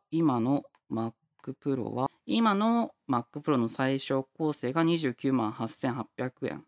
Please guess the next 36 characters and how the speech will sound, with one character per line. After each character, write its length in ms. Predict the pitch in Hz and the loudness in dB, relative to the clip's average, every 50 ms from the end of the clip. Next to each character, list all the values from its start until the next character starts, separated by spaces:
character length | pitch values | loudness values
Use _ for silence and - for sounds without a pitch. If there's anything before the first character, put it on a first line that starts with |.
| _ _ - | _ _ -6
税 180 | - 120 120 | -4 -2 -2
別 280 | 110 127 123 - - 143 | -2 -4 -6 -8 -12 -14
っ 20 | - | -12
て 100 | - 147 | -12 -12
こ 140 | - 143 | -12 -10
と 120 | - - 131 | -8 -6 -4
な 60 | 117 | -4
の 80 | 117 139 | -2 0
で、 220 | 156 170 170 - - - - - _ | 0 -2 -2 -4 -10 -20 -20 -14 _
ま 120 | - 170 170 | -2 0 0
あ、 20 | |
大 100 | 202 233 | 0 0
体 100 | 294 285 | 0 0
三 240 | - - 208 202 202 | 2 2 2 0 0
十 120 | 190 202 202 | 0 -2 -2
万 240 | 202 196 196 196 | -2 -2 -2 -2
円 220 | 196 196 190 190 190 | -2 -2 -2 -4 -4
コ 200 | - - 208 160 | -4 -2 -2 -2
ー 40 | 131 | -2
ス 260 | - - - - - _ _ _ _ | -4 -8 -12 -14 -14 _ _ _ _
で 80 | - 127 | -16 -16
す 160 | - - - | -14 -12 -10
よ 60 | - | -6
ね。 280 | 113 127 131 143 147 - _ _ _ - - _ _ - | -2 -2 0 0 -2 -4 _ _ _ -20 -20 _ _ -4
ま 80 | - | 0
あ、 40 | 180 | 0
も 100 | 180 185 | 0 0
ち 180 | - - - 294 | -2 -2 0 2
ろ 100 | 359 320 | 4 4
ん、 180 | 151 127 110 | 6 4 4
ま 100 | 113 120 | 2 0
あ、 20 | - | 0
こ 140 | - 151 147 | 0 -2 -2
こ 100 | 151 147 | 0 2
か 120 | - 151 | 2 4
ら、 200 | 147 143 139 - | 4 4 2 0